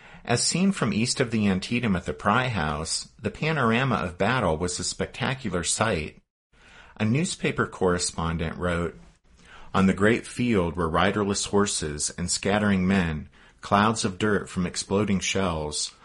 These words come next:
long dark lines of infantry, and white puffs from the batteries, with the sun shining brightly on this, on all this scene of tumult."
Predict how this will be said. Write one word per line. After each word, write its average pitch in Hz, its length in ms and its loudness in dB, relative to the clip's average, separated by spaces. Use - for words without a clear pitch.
long 104 380 2
dark 104 300 2
lines 104 320 4
of 85 100 -4
infantry, 85 720 -2
and 85 180 -4
white 104 300 0
puffs 98 420 -2
from 90 220 -4
the 82 80 -2
batteries, 82 720 -2
with - 160 0
the 190 80 0
sun 117 400 2
shining 92 420 2
brightly 80 580 -2
on 92 160 0
this, - 400 -2
on 90 180 2
all 101 240 2
this 98 220 -2
scene 107 320 2
of 78 180 -4
tumult." 82 600 -4